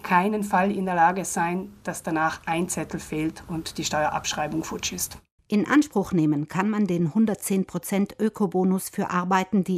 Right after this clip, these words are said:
Speaker 2: innerhalb einunddreißigsten Dezember zweitausendeinundzwanzig durchgeführt werden. Und zwar an Mehrfamilienhäusern,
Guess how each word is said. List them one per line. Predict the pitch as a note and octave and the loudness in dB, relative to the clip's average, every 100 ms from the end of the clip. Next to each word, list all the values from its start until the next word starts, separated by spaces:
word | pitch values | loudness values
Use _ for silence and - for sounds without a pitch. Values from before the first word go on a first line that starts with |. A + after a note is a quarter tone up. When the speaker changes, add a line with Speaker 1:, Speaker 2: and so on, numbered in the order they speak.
| - | 0
Speaker 2:
innerhalb | A3 A3+ G3+ G3 G3 - | 2 2 2 0 0 -4
einunddreißigsten | E3+ F#3+ G#3+ F3 F3+ F#3 F#3+ - F#3 | 0 2 2 0 -2 -2 -6 -4 -2
Dezember | E3+ E3 F3+ E3+ F#3 | 0 0 0 0 -2
zweitausendeinundzwanzig | - F3 F3 F3+ F3+ G3 - D#3+ E3 E3 - D3+ D3+ - C#3+ - | -2 -4 -2 -4 0 -2 0 2 4 4 0 0 0 -2 -10 -8
durchgeführt | C3+ - D#3 - D3+ - | -8 -6 -8 -6 -8 -6
werden. | D3 C#3 C#3+ - - - - | -6 0 -2 -2 -16 -18 -2
Und | E3 - | -2 0
zwar | D3+ C#3+ - | -2 -4 -2
an | D3+ | 0
Mehrfamilienhäusern, | E3 A3+ B3+ G#3 G#3 G3+ F#3 F#3+ F#3 G3 | 2 0 0 0 0 2 2 0 0 0